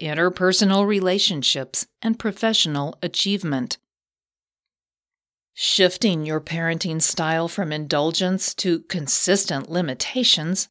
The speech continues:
can disrupt the progression from spoiled rotten kid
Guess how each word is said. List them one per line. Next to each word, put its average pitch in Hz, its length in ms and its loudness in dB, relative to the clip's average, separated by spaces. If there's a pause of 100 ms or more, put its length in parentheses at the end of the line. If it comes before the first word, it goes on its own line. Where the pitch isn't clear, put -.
can 254 180 6
disrupt - 680 2
the - 80 0
progression 226 760 0
from 156 240 -4
spoiled 165 560 2
rotten 190 460 2
kid 233 400 0